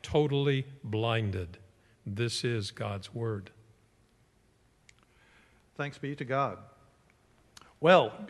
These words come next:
Speaker 2: great to be with you this morning, and it's, uh, so good to see people, uh, in the house, and, uh, so glad you're here and able to be, uh, regathered once again. We're also, uh, very happy for those of you that, uh,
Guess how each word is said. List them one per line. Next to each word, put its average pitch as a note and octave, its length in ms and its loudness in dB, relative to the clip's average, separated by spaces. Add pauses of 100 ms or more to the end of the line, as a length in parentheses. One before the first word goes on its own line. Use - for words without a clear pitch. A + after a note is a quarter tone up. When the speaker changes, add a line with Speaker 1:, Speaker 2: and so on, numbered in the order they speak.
(160)
Speaker 2:
great F#3 400 4
to G3+ 60 0
be A3+ 140 4
with A3+ 320 4
you A3+ 100 2
this G#3+ 260 2
morning, A#3 440 4
and D#3+ 220 2
it's, D#3+ 240 -2
uh, E3 160 6
so G3 240 2
good G3 240 6
to E3+ 80 0
see G#3 260 0
people, F#3 480 2
uh, D#3 360 6
in A3 180 6
the G3 60 6
house, A3+ 500 2 (380)
and, C#3+ 360 2
uh, D3+ 240 8
so C#3+ 200 2
glad F#3 280 4
you're F3 100 0
here F#3 240 4
and E3+ 120 0
able F3 300 0
to E3+ 160 2
be, E3 280 2
uh, C#3 120 4
regathered F#3 640 2
once F3+ 180 0
again. G#3+ 380 0
We're D3 160 4
also, E3 420 4
uh, D#3+ 100 6
very E3 280 2
happy G3 400 2
for E3 180 -2
those E3+ 240 2
of D#3 100 -6
you F#3 200 4
that, C3+ 280 0
uh, C3 140 4